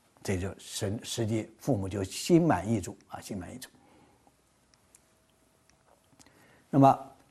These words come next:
对没有成年的儿女，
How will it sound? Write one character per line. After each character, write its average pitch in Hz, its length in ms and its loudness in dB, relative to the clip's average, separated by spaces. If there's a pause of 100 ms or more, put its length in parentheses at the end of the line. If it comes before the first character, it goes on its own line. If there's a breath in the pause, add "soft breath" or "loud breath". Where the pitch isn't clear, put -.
(960)
对 214 160 12
没 220 140 12
有 175 120 12
成 160 240 8
年 156 180 10
的 143 80 10
儿 123 200 10
女， 98 200 2